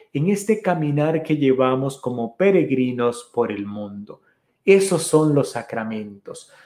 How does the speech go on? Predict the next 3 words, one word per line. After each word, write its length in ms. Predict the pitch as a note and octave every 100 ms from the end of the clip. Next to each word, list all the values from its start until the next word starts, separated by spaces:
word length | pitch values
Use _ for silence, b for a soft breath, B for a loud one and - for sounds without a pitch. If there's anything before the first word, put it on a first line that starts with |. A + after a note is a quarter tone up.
| b
son 760 | - - D3 C#3+ D3 D#3+ D#3+ - _ -
acciones 1500 | G#2 - - - - F#3 G3+ G#3 G#3 G3 F#3+ F#3+ - - _
sagradas 1400 | - - C3 A#2 B2 B2+ B2+ A#2+ A2+ - - - _ _